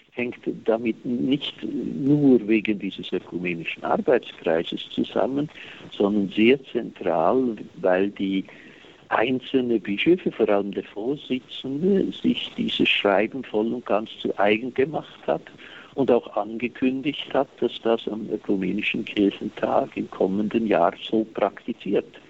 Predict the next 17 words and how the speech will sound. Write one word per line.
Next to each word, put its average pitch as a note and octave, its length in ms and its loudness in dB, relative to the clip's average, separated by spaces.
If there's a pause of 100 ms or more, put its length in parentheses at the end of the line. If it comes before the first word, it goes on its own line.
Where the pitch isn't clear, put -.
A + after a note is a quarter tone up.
(120)
werden F#2 560 -2
soll. E2 380 2 (600)
Da B2 260 4
hat D3 200 -2
sich - 240 -6
die - 100 -6
Glaubenskongregation G2+ 1160 -2
verpflichtet - 800 -4
gefühlt, - 540 0
ein - 240 -4
Wort - 300 0 (720)
an A#2 260 2
die G2+ 100 0
Bischöfe - 520 0
zu - 160 -8
schreiben. A#2+ 480 2
Denn F#2+ 200 0